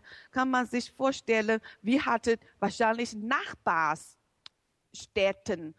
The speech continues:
oder, äh, Provinz ein bisschen geopfert, weil eben zu einer Image von Shanghai und auch ein Image von China nach außen besser, äh, präsentieren kann.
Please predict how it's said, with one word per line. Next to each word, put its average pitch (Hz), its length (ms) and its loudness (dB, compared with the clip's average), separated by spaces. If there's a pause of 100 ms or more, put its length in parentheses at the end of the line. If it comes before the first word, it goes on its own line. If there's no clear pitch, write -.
(140)
oder, 185 320 0 (140)
äh, 165 400 2
Provinz 180 1000 4 (260)
ein 202 320 2
bisschen 202 400 -2
geopfert, 202 1120 2 (180)
weil 185 280 2
eben 262 420 -2
zu - 240 -2
einer 185 340 -2
Image 240 540 -2
von 175 240 -10
Shanghai 185 720 0 (220)
und 202 340 -2
auch 190 340 4
ein 175 200 0
Image 214 540 -2
von 190 200 -2
China 302 560 0 (220)
nach 202 260 -2
außen 233 500 2 (240)
besser, 233 600 0
äh, 180 420 0
präsentieren 180 960 -4
kann. - 400 -8